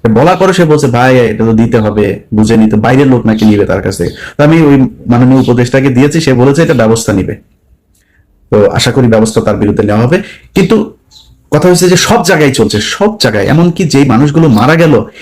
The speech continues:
এই লাশগুলো নিয়েও বিএনপি খায়, জামাত খায়, এনসিপিও খায়, ওদের ভাই ওদের কোলে মারা গিয়েছে, সেই এনসিপিও আসামি বের করার জন্য খায়, ঢুকানোর জন্য খায়,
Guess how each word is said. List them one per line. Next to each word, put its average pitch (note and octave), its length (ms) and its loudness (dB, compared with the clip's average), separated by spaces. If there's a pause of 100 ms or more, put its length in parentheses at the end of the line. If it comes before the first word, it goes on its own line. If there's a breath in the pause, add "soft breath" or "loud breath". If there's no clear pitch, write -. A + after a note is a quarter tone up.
(140 loud breath)
এই C#3+ 140 2
লাশগুলো E3 560 2
নিয়েও F3+ 460 2 (140)
বিএনপি D#3 460 0
খায়, G3 220 0 (200)
জামাত C3 420 -2
খায়, G#3 260 -2 (140)
এনসিপিও D#3 580 2
খায়, F2 240 -6 (180)
ওদের D3+ 280 2 (100)
ভাই C3 280 0 (120)
ওদের C#3 220 2
কোলে E3+ 220 2
মারা C#3+ 180 2
গিয়েছে, B2+ 340 0 (280 loud breath)
সেই E3 220 2
এনসিপিও G3+ 520 2 (260 loud breath)
আসামি D#3 320 0
বের C3+ 220 0
করার F3 280 0
জন্য G3 220 0
খায়, G#3 160 0
ঢুকানোর C#3+ 420 2
জন্য A2+ 260 0
খায়, F2 200 -8